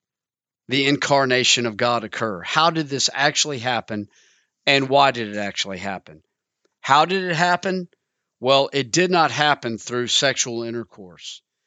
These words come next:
as some heresies state. Certainly not Joseph and Mary. She was a virgin. She had never had sexual relationship. Joseph and Mary did not have sexual intercourse as husband and wife until after the birth of Jesus.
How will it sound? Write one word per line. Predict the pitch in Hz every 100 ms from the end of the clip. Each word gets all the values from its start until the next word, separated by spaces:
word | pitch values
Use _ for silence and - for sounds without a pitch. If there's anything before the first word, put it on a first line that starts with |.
| _ _ _ _
as | 117 123 123 - - _ _ _
some | - - 156 151 147 131 - _ _ _ -
heresies | 151 151 147 131 - 113 107
state. | - - 131 117 87
Certainly | - - 175 185 151 139 127
not | 131 120
Joseph | 104 127 127 120 120 107
and | 107
Mary. | 113 117 135
She | - 147
was | 143 135
a |
virgin. | 143 120 170 175 - 78 _ _ _ _
She | - 143
had | 131
never | 123 147 165 160
had | 131 143 127
sexual | - 147 131 - 113
relationship. | 107 107 120 - 120 - 127 147 _ _ - - _ -
Joseph | - 143 165 160 120
and | 123
Mary | 139 143 131
did | 117
not | 117 139 160
have | 139 143 123 -
sexual | - 127 - 120
intercourse | 120 127 123 - 120 120 120
as | 117
husband | - 123 107 120
and | 113
wife | 113 123 127
until | 123 - 135 131 -
after | 147 160 160
the | 139
birth | 104 120 113 -
of | 101
Jesus. | 98 107 104 139 135